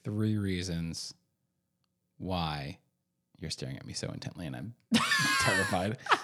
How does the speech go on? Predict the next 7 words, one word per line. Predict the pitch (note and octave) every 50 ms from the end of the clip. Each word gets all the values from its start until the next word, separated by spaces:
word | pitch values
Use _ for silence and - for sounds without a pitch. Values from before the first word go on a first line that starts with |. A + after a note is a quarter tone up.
| - -
Uh, | A#2+ A2+ G#2+ G#2 A2
three | A2+ - C#3 C#3+ D3
reasons | D3 C#3+ C#3 C3+ B2+ B2+ B2 A#2 A#2+
why | A2+ A#2 A#2 C3+ - - C3 A2 - - - C#3+ C3+ C3+ - - - - - _ -
<laughs> | C#3+ C3+ - - - - C#5+ D#5+ - - -
the, | - A#2 A#2 A2 G#2+ G#2+ G#2 G2+ G#2 B2+ - - - _ _ -
uh, | A2 G#2 G2+ G2 F#2 F2+ F2 E2+